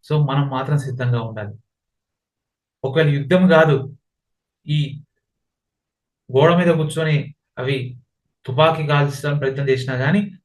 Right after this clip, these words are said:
మన దేశాన్ని మనం ఫండింగ్ అన్న ఇస్తూ మనం సపోర్ట్ చేయాలి, వాళ్ళతో ఉంటూ మనం సపోర్ట్ చేయాలి. అప్పుడు మాత్రమే మన భారతదేశం మనం స్వర్గంగా మార్చుకోగలుగుతాం.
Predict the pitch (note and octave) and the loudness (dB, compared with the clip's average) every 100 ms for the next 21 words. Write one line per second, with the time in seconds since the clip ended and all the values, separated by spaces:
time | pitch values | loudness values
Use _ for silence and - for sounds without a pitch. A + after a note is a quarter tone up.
0 | B2+ A#2+ B2+ B2+ C#3 B2+ B2 B2 - - | -10 -4 -2 -2 -2 -2 -2 -2 -2 4
1 | F#3+ G3+ F#3 E3+ D3+ - D3+ C3+ C3 B2 | 4 6 4 2 -4 -4 -4 -4 -6 -6
2 | C3 B2+ B2 A#2+ B2+ B2 _ _ _ _ | -6 -4 -4 -2 -4 -8 _ _ _ _
3 | _ B2+ B2+ C3+ C3+ C3 B2+ - C3 C3+ | _ -2 0 0 0 -4 -6 -12 -8 -6
4 | B2+ B2 A#2+ A2+ - A#2 A2 - _ _ | -4 -4 -4 -8 -8 -10 -10 -16 _ _
5 | _ _ _ - D3 C3 B2 B2 A#2+ A#2 | _ _ _ -10 -6 -4 -2 -2 -2 -4
6 | - _ _ _ _ _ _ - A#2 A2 | -10 _ _ _ _ _ _ -10 -8 -2
7 | A#2+ B2+ B2 A#2+ B2 A#2+ A#2 - A#2+ C3+ | 0 0 0 -2 0 -2 -2 -6 -4 -4
8 | C3+ B2+ A#2 A2+ - A2+ A#2 A#2+ A2+ | -4 -2 -4 -4 -10 -8 -8 -10 -12